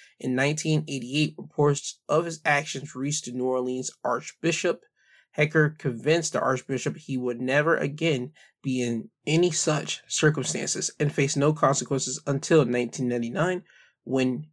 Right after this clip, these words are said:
continued reports against Hecker led the Archbishop and his,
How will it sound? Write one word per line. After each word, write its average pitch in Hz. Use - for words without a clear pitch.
continued 180
reports 135
against 151
Hecker -
led 147
the 120
Archbishop 139
and 131
his, 127